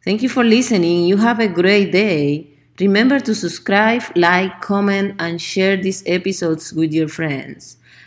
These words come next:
My name is Mari, and you can find me on Twitter as Voicers Labs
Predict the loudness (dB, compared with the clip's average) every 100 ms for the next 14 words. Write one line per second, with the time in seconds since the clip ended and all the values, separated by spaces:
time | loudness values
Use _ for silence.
0 | _ -2 0 2 2 0 0 0 2 2
1 | -2 -4 -4 -2 -2 -2 -4 -4 -4 -2
2 | 0 0 0 -2 0 0 -2 -4 -10 -6
3 | -4 -2 -4 -6 -2 0 0 -2 -10 -18
4 | -20